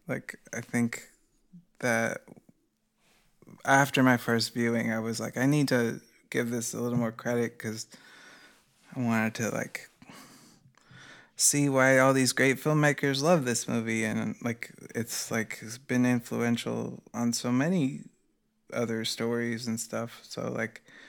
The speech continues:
um, I love the way it's shot. I love seeing Monument Valley.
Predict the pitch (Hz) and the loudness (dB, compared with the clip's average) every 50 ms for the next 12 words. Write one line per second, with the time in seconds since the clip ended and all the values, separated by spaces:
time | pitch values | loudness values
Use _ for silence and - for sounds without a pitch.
0 | - - - - - - _ _ _ - 120 117 113 110 110 110 110 113 113 - | -20 -20 -20 -20 -20 -20 _ _ _ -8 -4 -4 -2 -2 -4 -4 -6 -8 -12 -16
1 | - _ - _ _ - 120 131 127 131 131 135 139 135 135 135 131 135 - - | -20 _ -20 _ _ -6 -4 -4 -2 0 2 2 2 0 -2 -8 -12 -14 -16 -18
2 | - _ - _ _ - 127 120 120 113 117 113 - - - - - - 113 110 | -20 _ -20 _ _ -8 -6 -2 -2 -2 -2 -2 -4 -4 -2 -2 -2 0 0 -2
3 | 113 113 110 - - _ _ - _ _ - 127 120 117 120 117 117 113 113 110 | 0 0 -2 -4 -6 _ _ -20 _ _ -8 -8 -6 -4 -4 -4 -4 -4 -6 -10
4 | 110 85 - - - - - 120 120 120 117 113 113 113 113 113 113 113 110 - | -14 -14 -10 -8 -6 -4 -2 -2 0 0 0 0 0 0 0 -2 -2 -4 -4 -4
5 | - 127 117 117 113 113 117 117 113 117 117 117 - | -4 -4 -4 -2 -2 -4 -4 -4 -4 -4 -4 -6 -8